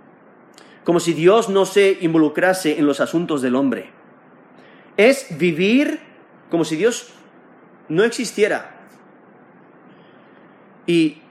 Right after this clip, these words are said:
no tiene sabiduría porque vive de esa manera. No tiene sabiduría porque rechaza a Dios.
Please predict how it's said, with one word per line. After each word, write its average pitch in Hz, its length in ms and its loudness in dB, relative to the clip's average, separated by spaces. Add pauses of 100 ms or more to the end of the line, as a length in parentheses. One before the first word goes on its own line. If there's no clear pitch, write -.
(140)
no 175 200 4
tiene 226 200 2
sabiduría 165 880 -2 (880)
porque 151 920 2
vive 156 200 0
de 135 60 -2
esa 127 140 -6
manera. 135 440 -6
No 139 120 -2
tiene 165 140 0
sabiduría 156 460 -2
porque 143 200 -4
rechaza 120 560 -4
a 113 100 -6
Dios. 127 520 -4